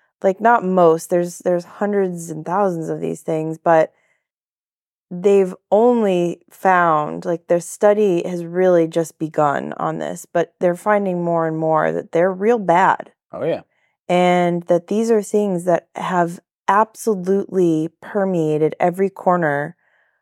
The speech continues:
Speaker 1: of the globe. It's, it's permeated our water. It's, it's permeated our ground.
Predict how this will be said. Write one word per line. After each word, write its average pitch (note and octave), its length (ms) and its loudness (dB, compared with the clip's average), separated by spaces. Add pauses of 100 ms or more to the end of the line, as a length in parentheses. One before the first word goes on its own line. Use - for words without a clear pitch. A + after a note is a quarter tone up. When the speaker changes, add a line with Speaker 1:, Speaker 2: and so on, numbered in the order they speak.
(220)
Speaker 1:
of E3+ 100 2
the D#3 100 -2
globe. D3 380 0 (580)
It's, E3+ 320 0
it's F3 200 0
permeated F#3 560 -2
our D#3 160 0
water. E3+ 440 4
It's, - 240 -6 (320)
it's E3 140 -6
permeated E3 640 -4
our D#3 320 -4
ground. D#3+ 840 -4